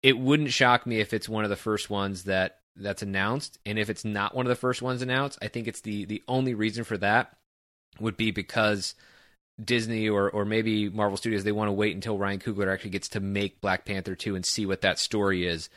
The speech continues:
before they figure out what the story of Okoye and the Dora Milaje would be. Uh, but, uh, th-, obviously that's in the future. This, uh, another character, this character, it's not really the end game for her. So I, I wonder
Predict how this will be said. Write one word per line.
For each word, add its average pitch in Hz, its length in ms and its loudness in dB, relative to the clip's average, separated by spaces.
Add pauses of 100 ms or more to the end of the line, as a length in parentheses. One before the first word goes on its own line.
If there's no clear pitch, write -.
(120)
before 104 280 0
they 98 120 2
figure 98 340 0
out 90 160 2
what 98 140 -4
the - 80 -8
story 95 320 -2
of 90 80 -2
Okoye 95 500 0
and 90 80 -4
the 87 60 -6
Dora 92 240 -2
Milaje 90 520 -2
would 85 160 -6
be. 87 320 -4 (440)
Uh, 90 160 -2
but, 95 440 -4
uh, 90 200 -2
th-, 85 260 -8
obviously 120 360 2
that's 107 420 2
in 104 100 -4
the 95 80 -2
future. 98 480 -2
This, 101 420 -2
uh, 101 220 -2
another 107 300 2
character, 101 580 2
this 110 140 -2
character, 107 240 2
it's 95 160 -4
not 110 280 2
really 110 280 4
the 98 160 -2
end 104 240 -2
game 92 340 -2 (420)
for 123 360 2
her. 92 200 2
So 101 140 0
I, 110 140 2
I 123 60 8
wonder 156 540 2